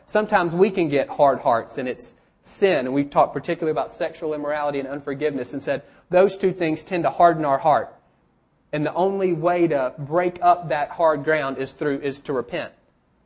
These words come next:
to, to, to acknowledge that what we're doing is wrong and to ask God to forgive us. And that will remove this layer of crust, which will then allow God's word to get into us.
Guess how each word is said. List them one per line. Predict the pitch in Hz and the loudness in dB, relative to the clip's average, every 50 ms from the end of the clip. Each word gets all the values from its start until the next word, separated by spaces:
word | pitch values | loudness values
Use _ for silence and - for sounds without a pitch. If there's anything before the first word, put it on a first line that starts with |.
| _ _ _ _ _ _ _ _ _ | _ _ _ _ _ _ _ _ _
to, | - 131 - - _ _ | -14 -14 -14 -16 _ _
to, | - 139 131 - - - - | -4 -4 -4 -4 -8 -6 -2
to | 151 135 139 139 | -2 -2 -2 -4
acknowledge | 131 127 139 147 160 160 160 151 131 - 131 131 135 | -4 -2 0 4 6 6 6 6 4 2 -2 -4 -2
that | 139 127 123 117 - _ _ _ _ _ _ _ _ _ _ _ | -2 -2 -2 -4 -6 _ _ _ _ _ _ _ _ _ _ _
what | - 151 156 156 | 2 2 2 4
we're | 151 143 143 | 4 2 2
doing | 143 151 151 147 135 135 | 2 0 0 0 -2 -4
is | 131 127 | -6 0
wrong | 139 160 170 180 165 143 | 2 4 4 4 4 0
and | 135 135 | 0 -2
to | 127 123 | -2 0
ask | 135 139 139 - | -2 -2 -2 0
God | 151 139 135 | 0 0 0
to | 131 120 | 0 -4
forgive | - 135 135 147 147 156 147 | -6 -4 -2 0 0 0 -2
us. | - - | -4 -4
And | 139 143 | -4 -2
that | 156 156 160 | -2 0 2
will | 156 151 | 2 2
remove | 143 147 135 147 160 175 180 175 156 147 143 143 - - _ _ _ _ | 2 2 0 2 0 4 4 4 4 4 0 -2 -6 -12 _ _ _ _
this | - 143 139 - | -6 -6 -4 -4
layer | 156 147 156 156 160 151 139 | 0 2 2 4 4 2 2
of | 131 123 - | 0 -2 -4
crust, | - - - 185 156 135 131 - - - | -8 -2 4 4 6 6 4 2 0 -4
which | 156 151 - | -4 -4 -2
will | - 147 139 | -2 -2 0
then | 135 160 165 160 | 2 2 2 2
allow | 143 139 139 143 151 160 151 139 131 127 127 127 - - _ _ _ _ _ - | 2 0 2 2 2 2 2 4 2 2 2 0 -4 -10 _ _ _ _ _ 0
God's | 143 135 135 131 - | 4 4 4 4 2
word | 151 147 139 135 127 - | 0 2 2 2 0 -4
to | 131 127 | -8 -6
get | 123 139 139 131 - - | -2 -2 -2 -2 -4 -6
into | 165 160 165 160 - - - | -6 -4 -4 -4 -4 -6 -6
us. | 113 107 - - - - - | -6 -8 -8 -10 -18 -20 -20